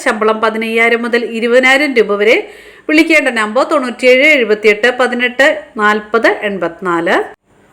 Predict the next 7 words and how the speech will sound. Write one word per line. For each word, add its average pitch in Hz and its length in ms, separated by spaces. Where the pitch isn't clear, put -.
അടുത്തത് 269 580
തൃശ്ശൂരിൽ 294 720
വിങ്സ് 285 460
ഗ്രൂപ്പ് 262 280
മെഡിസിൻ 277 540
നിർമ്മാണ 214 420
കമ്പനിയിലേക്ക് 247 680